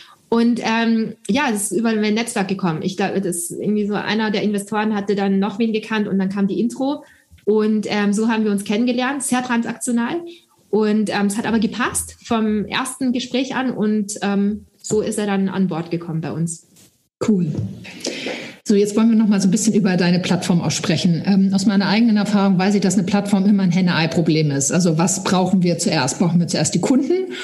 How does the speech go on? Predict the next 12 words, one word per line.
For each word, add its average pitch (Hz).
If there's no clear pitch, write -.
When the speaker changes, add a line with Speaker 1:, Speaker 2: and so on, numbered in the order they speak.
Speaker 2:
oder 202
brauchen 196
wir -
erst 190
die -
coolen 196
Ärzte 202
und 190
die 185
mega 190
guten 190
Krankenhäuser? 160